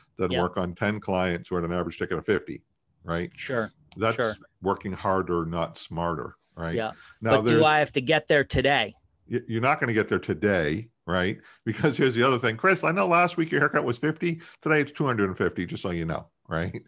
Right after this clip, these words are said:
Speaker 1: <laughs> That's, <laughs> that doesn't work. And actually, if you figured out how to make that happen, please let me know, 'cause I wanna know.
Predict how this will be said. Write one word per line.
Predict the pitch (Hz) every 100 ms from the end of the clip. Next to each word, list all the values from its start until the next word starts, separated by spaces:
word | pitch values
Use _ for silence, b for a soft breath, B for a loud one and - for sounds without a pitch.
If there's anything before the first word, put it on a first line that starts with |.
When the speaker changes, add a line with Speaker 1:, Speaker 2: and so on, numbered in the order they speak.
| -
Speaker 1:
<laughs> | - 147
That's, | - 123 -
<laughs> | -
that | 156 160 - 160 196
doesn't | 165 151 139
work. | 123 104 - - B
And | 151 151
actually, | 151 - - 147
if | 147
you | 139
figured | - 220 208
out | 185 170
how | 160
to |
make | 151 151
that | 131 135
happen, | 127 127 117
please | 110 135 117
let | 117
me | 92
know, | 95 92
'cause | 85 95
I | 95
wanna | 85 78 69
know. | -